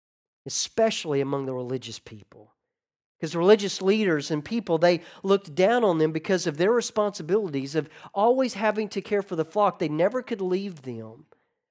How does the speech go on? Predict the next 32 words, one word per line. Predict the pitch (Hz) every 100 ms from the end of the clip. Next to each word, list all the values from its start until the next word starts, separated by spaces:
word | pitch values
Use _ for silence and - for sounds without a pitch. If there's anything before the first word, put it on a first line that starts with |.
| _
Always | 180 220 254 233
having | 220 220 208 196
to | 160
be | 180
in | 180
the | 147
fields, | - 180 156 120 120 113 - _ _
they | 147 196
were | 262 240
not | 208
allowed | 190 175 175 165
to | 156
participate | 151 127 - 240 175 - - 113 113 - _ _ _ -
in | 160
all | - 196 202 180
of | 143 131
the |
religious | 135 151 190 170 151 135 - - _ _ -
rituals. | 139 143 113 101 - - - - _ _ _ _ _ _ _ _ _ _ -
They | 156
were | 143
seen | - 160
as | 147 123 - _ _ _ -
untrustworthy, | 160 160 160 160 - 123 107 101 101 - _ _ _ _ _ _ _ _
even | 160 180 156 147 -
unreliable. | 151 180 185 180 - 160 139 127 127 123 110 101 82 _ _ _ _ _
In | 147
fact, | 220 220
if | 208 202
you | 269
were | 277
mugged | 196 170 196 262 233